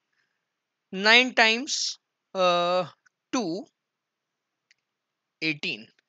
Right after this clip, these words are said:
into ten power minus six plus two plus three. Minus six plus two and plus three.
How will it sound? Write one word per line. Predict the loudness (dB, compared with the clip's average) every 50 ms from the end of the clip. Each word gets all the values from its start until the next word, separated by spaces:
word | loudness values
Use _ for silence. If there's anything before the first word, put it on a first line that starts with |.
| _ _ _
into | -8 -8 -6 -6 -8 -8 -8 _ _ _ _ _ _ _ _ _ _ _ _ _ _ _ _ _ _ -20 -20 -20 -20 _ _ _ _
ten | 4 4 4 2 -2 -4 0
power | 0 2 2 2 0 0 -2 -2 -4 -8 -10 -18 _ _ _ _ _ _ _ _ _ _ _ _ _ _ _ _ _ _ _
minus | -2 2 4 4 4 4 2 0 -2 0
six | -2 -2 -4 -6 -6 -6 -6 -6 -6 -6 -8 _ _ _ _ _ _ _
plus | 0 2 2 2 2 -2 -4 -6
two | -8 -8 -8 -8 -8 -10 -12 -14 _ _ _ _ _ _ _ _ _ _ _ _
plus | -6 -4 -4 -4 -4 -8
three. | -10 -14 -16 -16 -18 -20 _ _ _ _ _ _ _ _ _ -20 -20 _ _ _
Minus | 0 2 2 2 2 0 -2 0
six | 0 0 0 0 -2 -4 -6 -6 -10 _ _ _ _ _ _ _ _ _ _
plus | 0 2 2 2 2
two | -2 -4 -4 -4 -4 -6 -8 -12 _ _ _ _
and | -14 -14 -14 -12
plus | -10 -8 -8 -8 -8
three. | -12 -14 -14 -20